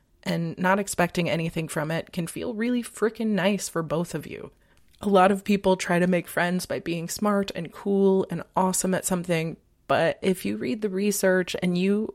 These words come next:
go from experience, most people just appreciate ego support <laughs> and confidence building. Basically, we just wanna feel like we matter. And you don't have to turn into a bumper sticker to make people feel that way. In fact, typically, active listening is really all it takes.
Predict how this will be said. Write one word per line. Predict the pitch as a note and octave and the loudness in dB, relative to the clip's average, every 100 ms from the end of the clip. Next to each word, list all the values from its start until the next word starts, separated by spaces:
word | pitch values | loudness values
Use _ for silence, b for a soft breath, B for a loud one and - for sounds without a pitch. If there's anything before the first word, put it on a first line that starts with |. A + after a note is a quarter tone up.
| - | -2
go | F3+ F#3 | 2 2
from | F#3 F#3 | 2 0
experience, | F3 - - D#3+ E3 E3+ F3 E3+ - | 0 -2 -2 0 2 2 0 -2 -6
most | - F#3 A3+ - | -2 0 0 0
people | G#3 G#3 F#3+ | -2 2 2
just | E3 E3 F3 - | 2 2 2 0
appreciate | E3+ - E3+ - E3 D#3 - | -6 0 0 0 0 0 -2
ego | - E3+ F3 F3+ | -4 -2 0 0
support | - F#3+ G3 A3 - - | -2 4 6 6 2 -4
<laughs> | - | 0
and | A3 F3+ D#3+ | 0 0 -4
confidence | - E3+ F#3 - G3 G#3 G3+ | 0 0 0 0 2 2 0
building. | - F#3 F#3+ F#3+ G3+ G3 b b b _ - | 0 2 4 2 2 -2 b b b _ 2
Basically, | G#3+ G3+ G3+ F#3+ | 4 4 4 4
we | F3 | 4
just | E3 D#3+ - | 0 -2 -2
wanna | F#3+ G#3 | 2 2
feel | A3 G#3+ | 2 0
like | A#3+ A#3 | 2 2
we | B3 | 2
matter. | A3 G#3 G#3 - - _ _ _ _ - | 0 0 -4 -6 -12 _ _ _ _ -2
And | G3+ | 2
you | G3+ | 4
don't | G#3+ - | 2 0
have | F#3 G3+ | 0 0
to | G3+ | -2
turn | F#3+ G3+ F#3 | 0 2 4
into | F3+ - | 4 4
a | E3 | 2
bumper | G3+ G#3 F3 | 2 0 0
sticker | F3 E3 - E3+ E3 | 0 -2 0 2 0
to | - E3+ | -2 -4
make | D#3+ - | -4 -6
people | - E3+ E3 | -10 -2 -2
feel | - D#3+ E3+ | 0 2 6
that | F#3+ - | 8 8
way. | G3+ G#3+ G#3+ - - | 6 4 -2 -10 -4
In | F#3 | 0
fact, | G3+ G#3 G3+ - - | 6 6 4 -12 -2
typically, | G#3 F#3+ F#3+ F3 E3 E3+ - | 2 2 2 2 2 -2 -6
active | D#3+ E3+ - F3 | -4 -4 -4 -2
listening | F3 F3 E3+ E3 E3 | 0 -2 -2 -4 -2
is | E3 - | -4 -2
really | A3 A#3 | -2 2
all | G#3+ | 2
it | G3+ - | 0 -2
takes. | F3+ F#3 - - - | -2 -2 -4 -16 -18